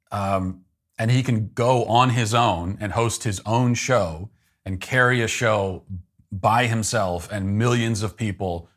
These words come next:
will tune in to watch it and they'll talk about it. So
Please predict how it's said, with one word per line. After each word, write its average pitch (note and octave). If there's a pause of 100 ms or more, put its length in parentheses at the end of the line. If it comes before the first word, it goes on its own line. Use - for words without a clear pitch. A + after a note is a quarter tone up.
will G2
tune A2
in G2+
to A2
watch F#2+
it F2+
and G2
they'll F#2+
talk G2
about D#2+
it. D#2+ (1120)
So A2